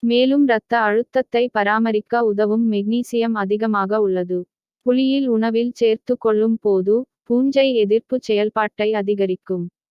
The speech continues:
புளி ஒரு டானிக் போலவும், கிளீனிங் ஏஜென்ட் போலவும் செயல்படுகிறது. இது குடல் மற்றும் பிற செரிமான உறுப்புகளின்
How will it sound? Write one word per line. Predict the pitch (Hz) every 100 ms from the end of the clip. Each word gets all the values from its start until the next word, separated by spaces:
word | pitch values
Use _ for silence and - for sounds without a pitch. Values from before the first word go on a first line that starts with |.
| _ 254
புளி | 254 269
ஒரு | 247 220 233 220
டானிக் | 214 247 -
போலவும், | 226 202 196 196 240 - -
கிளீனிங் | 226 247 277 285 247
ஏஜென்ட் | 214 208 220 233 233
போலவும் | 220 208 208 214
செயல்படுகிறது. | 240 220 208 214 214 208 - 180 180 180 180 _ _ _
இது | 240 233 262
குடல் | 240 226 254
மற்றும் | 240 214 226 233 233
பிற | 220 233
செரிமான | - 214 226 233 233 240
உறுப்புகளின் | 208 214 - 226 214 208